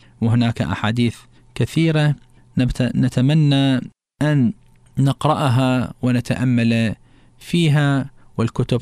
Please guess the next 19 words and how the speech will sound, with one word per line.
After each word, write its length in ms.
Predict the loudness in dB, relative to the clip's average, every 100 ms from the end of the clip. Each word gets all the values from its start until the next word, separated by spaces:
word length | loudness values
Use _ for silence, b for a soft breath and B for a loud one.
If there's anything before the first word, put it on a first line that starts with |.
| -2
قد 240 | -2 -2
ذكرت 340 | -2 -2 -4 -4
تلك 200 | -4 -4
الأحاديث. 760 | -4 -4 -2 0 0 0 -2 -6 b b -2
ومن 180 | -2 0
تلك 240 | -2 -2
الكتب 340 | -4 -2 -4
كما 420 | -2 -2 0 -2 -4
ذكرت 420 | -6 -6 -6 -6
سالفًا 720 | -2 -2 0 0 0 0 0 -4 -18 -10
كتاب 600 | -6 -2 0 0 0 0 -4 -6
تحف 300 | -6 -4 -2
العقول 500 | -2 -2 -2 0 0
للحسن 460 | 0 -2 -6 -4 -2
بن 140 | -2
شعبة 500 | -2 -4 -2 -2 -2 -4 b -6
الحراني، 880 | -4 -2 -2 0 0 2 0 -2 -4
فقد 380 | -6 -4 -4 -4
ذكر 440 | -2 -2 0 -2